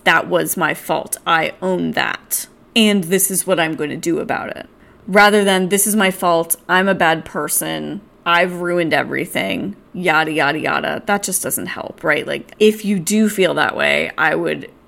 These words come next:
encourage you to take a moment to fully feel that way and then choose to move forward rather than kind of staying in those feelings. So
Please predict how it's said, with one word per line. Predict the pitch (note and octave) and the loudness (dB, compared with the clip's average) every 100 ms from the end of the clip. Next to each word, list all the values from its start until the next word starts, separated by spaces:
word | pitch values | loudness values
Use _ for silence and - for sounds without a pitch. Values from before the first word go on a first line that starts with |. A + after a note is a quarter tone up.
| _ | _
encourage | F3 D#3+ - G#3+ G3 F#3 | -8 -8 -2 2 2 2
you | E3+ | -2
to | D3+ | -4
take | D#3 - F3+ F3 - | -6 -2 -2 -2 -6
a | |
moment | F3 D#3+ D#3+ D#3 - | -4 -4 -4 -6 -6
to | - F#3 D#3+ D3+ - | -6 -2 0 -2 -6
fully | - - G#3+ G3 F#3+ F#3 | -20 -2 2 4 4 2
feel | - F3+ F3 | -2 0 2
that | F#3+ G#3 | 4 4
way | C3 A3+ B3 B3+ - | 6 6 6 2 0
and | F3 E3 | -2 0
then | D#3 | 0
choose | D3+ - E3 D#3 - | -2 -2 -2 -2 -4
to | D#3 | -4
move | D3+ C#3+ | -6 -8
forward | D#3 D#3+ E3 G#3 A#3+ C4 - - | -6 -4 -2 -2 -4 -8 -18 -14
rather | - G3 F#3 | 0 2 2
than | F3+ E3+ | 0 0
kind | F#3+ | -4
of | E3 | -4
staying | - - - D#3 D#3+ D3+ | -4 -4 -2 -2 -2 -4
in | D3 C#3+ | -6 -6
those | C3+ - | -6 -6
feelings. | - B1 C2+ G1+ - - - - _ - | -8 -10 -10 -12 -10 -8 -10 -12 _ -10
So | - E4 B3+ | 0 2 2